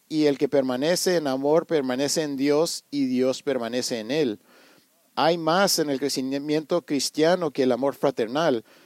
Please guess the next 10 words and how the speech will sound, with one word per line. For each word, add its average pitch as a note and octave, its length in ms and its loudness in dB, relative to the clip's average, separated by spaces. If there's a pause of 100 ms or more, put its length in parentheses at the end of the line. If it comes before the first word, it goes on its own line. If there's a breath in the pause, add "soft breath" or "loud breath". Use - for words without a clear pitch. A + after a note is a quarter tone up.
(200 soft breath)
También C3+ 340 0
debemos E3 360 2
mostrar D3 360 0
el D#3+ 60 2
amor D3+ 300 0
sacrificial D3+ 880 2
que F3 120 -2
nuestro C#3+ 300 -6
Je-, B2 200 -4
Señor C3+ 600 0